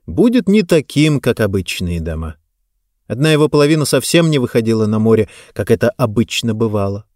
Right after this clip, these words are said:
Она глядела в противоположную сторону, вверх, на неизменный изгиб линии гор вдали, вверх, на проглядывающее меж вершинами холмов небо.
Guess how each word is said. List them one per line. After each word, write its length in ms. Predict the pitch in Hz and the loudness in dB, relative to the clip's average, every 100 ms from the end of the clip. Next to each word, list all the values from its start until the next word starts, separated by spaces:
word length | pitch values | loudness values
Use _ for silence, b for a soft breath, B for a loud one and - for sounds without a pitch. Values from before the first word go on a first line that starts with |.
| _ _ | _ _
Она 220 | 202 247 | -4 -2
глядела 460 | 240 220 202 254 226 | 0 0 2 2 2
в 80 | - | 0
противоположную 1160 | - 208 226 214 196 175 135 147 165 175 175 | 2 2 2 0 2 4 4 4 4 2 2
сторону, 640 | 151 - 113 101 90 87 - _ _ | 0 -2 0 0 -2 -8 -12 _ _
вверх, 760 | - 82 80 90 143 160 - - _ _ - | -12 -12 -8 0 2 0 -2 -14 _ _ -4
на 80 | |
неизменный 920 | 120 139 143 113 123 220 233 196 185 - | 0 2 2 0 0 0 0 -2 -6 -6
изгиб 600 | 151 135 107 123 160 - | -4 -4 -6 -6 -6 -4
линии 540 | 107 143 135 123 117 | 0 2 2 0 0
гор 460 | 107 92 143 165 104 _ _ | 0 0 2 2 0 _ _
вдали, 640 | 95 95 107 107 101 107 - B B B | -14 -6 -4 -2 -2 -6 -10 B B B
вверх, 920 | - 95 80 85 135 160 160 - - - | -12 -10 -8 0 4 4 4 0 -10 -14
на 140 | - 120 | -6 0
проглядывающее 840 | 135 123 135 147 147 143 131 135 | 0 2 4 4 2 0 0 -2
меж 180 | 135 123 | 0 0
вершинами 680 | 123 123 - - 147 135 131 | 0 -2 -2 -2 0 2 0
холмов 580 | - 117 113 135 - 104 | 0 0 2 0 -2 -4
небо. 540 | 110 120 120 110 104 | 0 2 2 0 -2